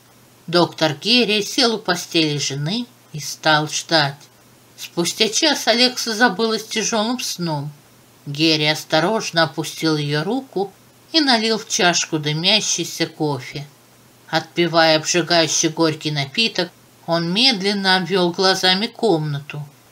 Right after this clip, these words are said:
Дверь заперта, окна закрыты наглухо, все отверстия завешаны чесноком. На шее Алексы крест. Он медленно кивнул.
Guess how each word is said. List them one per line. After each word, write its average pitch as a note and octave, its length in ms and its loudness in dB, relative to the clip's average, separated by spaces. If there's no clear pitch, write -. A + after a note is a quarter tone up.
Дверь D#3+ 340 0
заперта, F3 840 -2
окна G3+ 460 -2
закрыты G3+ 500 2
наглухо, E3 800 2
все - 300 0
отверстия F#3 640 0
завешаны F3+ 580 0
чесноком. F3 840 -2
На E3 160 2
шее D#3+ 420 2
Алексы E3+ 540 0
крест. F3+ 540 -2
Он B3 320 2
медленно F3+ 540 0
кивнул. F3 580 -2